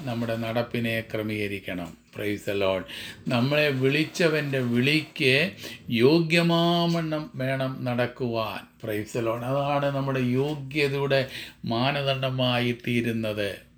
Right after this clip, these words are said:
Praise the Lord. നാം അയോഗ്യരായിരുന്നപ്പോൾ നമ്മെ തെരഞ്ഞെടുത്തു. എന്നാൽ വെള്ളയുടുപ്പ്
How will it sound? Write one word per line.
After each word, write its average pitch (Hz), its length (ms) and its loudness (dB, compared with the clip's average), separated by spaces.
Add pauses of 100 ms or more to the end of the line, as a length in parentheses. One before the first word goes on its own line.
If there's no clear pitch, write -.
Praise 107 340 -4
the 104 140 0
Lord. 104 200 0 (380)
നാം 123 240 2
അയോഗ്യരായിരുന്നപ്പോൾ 135 1120 2
നമ്മെ 123 280 -2 (100)
തെരഞ്ഞെടുത്തു. 117 880 2 (340)
എന്നാൽ 123 560 4 (400)
വെള്ളയുടുപ്പ് 135 760 4